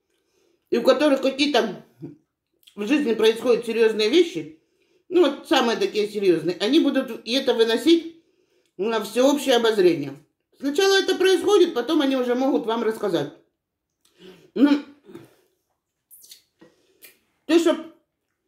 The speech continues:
прямо делиться с вами. Я знаю многих блогеров, которые очень много делились, а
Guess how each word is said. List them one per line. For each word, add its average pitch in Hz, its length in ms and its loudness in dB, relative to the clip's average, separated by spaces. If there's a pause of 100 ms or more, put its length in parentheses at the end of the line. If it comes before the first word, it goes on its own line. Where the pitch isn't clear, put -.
(320)
прямо 294 520 0
делиться 285 600 2 (300)
с - 140 -20
вами. 165 360 -6 (2500)
Я 269 140 6
знаю 294 240 4
многих 294 340 4
блогеров, 285 400 0
которые 254 340 -4
очень 254 200 -8
много 240 360 -2 (4000)
делились, 247 600 2
а 185 160 -6